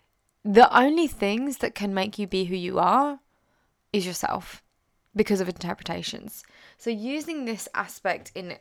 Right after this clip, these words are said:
commitment, the reason that commitment, first of all, is so important, and I, I, I know you probably realise that commitment is important, but it's almost like you don't know why. And, you know, when you're building a business, it does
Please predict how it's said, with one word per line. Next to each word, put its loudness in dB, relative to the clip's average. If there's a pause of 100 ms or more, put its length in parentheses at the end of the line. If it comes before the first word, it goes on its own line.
commitment, -8 (1700)
the -4
reason -2
that -6
commitment, -4
first 0
of -6
all, 0
is -2
so -2
important, -4
and -6
I, -4
I, -2 (120)
I 4
know 4
you -2
probably -4
realise 2
that 0
commitment -6
is -6
important, -4
but 2
it's -8
almost -6
like -6
you -10
don't -4
know -6
why. 2 (720)
And, 4 (800)
you 0
know, 2 (100)
when -2
you're 0
building 0
a 0
business, -6
it -10
does -2